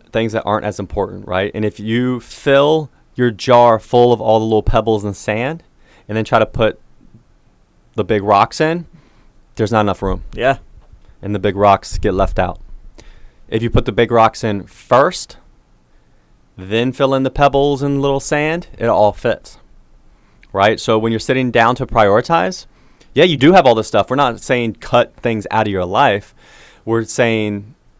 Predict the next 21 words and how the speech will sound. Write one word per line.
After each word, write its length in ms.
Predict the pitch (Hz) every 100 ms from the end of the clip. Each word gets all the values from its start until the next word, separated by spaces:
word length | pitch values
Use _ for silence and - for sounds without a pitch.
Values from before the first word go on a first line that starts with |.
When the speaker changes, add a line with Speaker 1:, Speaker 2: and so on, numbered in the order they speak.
| _ _ -
Speaker 1:
you 160 | 110 -
identify 460 | 107 123 120 120
what 160 | 107 95
your 100 | 92
big 180 | 107 104
rocks 300 | 101 98 107
are 100 | 95
and 80 |
your 80 | 95
pebbles, 460 | - 123 98 95 -
right? 280 | 92 95 107 -
And 320 | 107 107 104
yeah, 220 | 165 151
maybe 340 | 92 107 110 110
some 340 | - 110 104
entertainment 640 | 107 110 - 107 110 107
or 220 | 104 92 - - -
social 340 | - 113 -
media 300 | 104 107 107
time 600 | - 110 107 107 107 104 - - -
or 640 | - 101 98 98 92 90